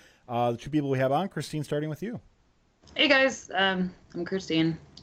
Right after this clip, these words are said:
Speaker 2: I'm on one twenty-five, and yeah,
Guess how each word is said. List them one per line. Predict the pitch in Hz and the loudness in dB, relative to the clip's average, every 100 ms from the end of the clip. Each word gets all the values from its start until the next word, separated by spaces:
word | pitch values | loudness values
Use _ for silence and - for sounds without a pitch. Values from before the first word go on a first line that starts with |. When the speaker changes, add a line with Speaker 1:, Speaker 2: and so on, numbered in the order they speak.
| - | -8
Speaker 2:
I'm | - 143 143 147 156 165 | 0 2 2 2 2 4
on | 185 | 6
one | 202 214 | 6 4
twenty-five, | 226 247 240 233 269 294 302 294 - - | 4 2 6 6 6 4 2 0 -6 -6
and | 214 254 269 262 | 0 6 8 8
yeah, | 285 359 | 6 4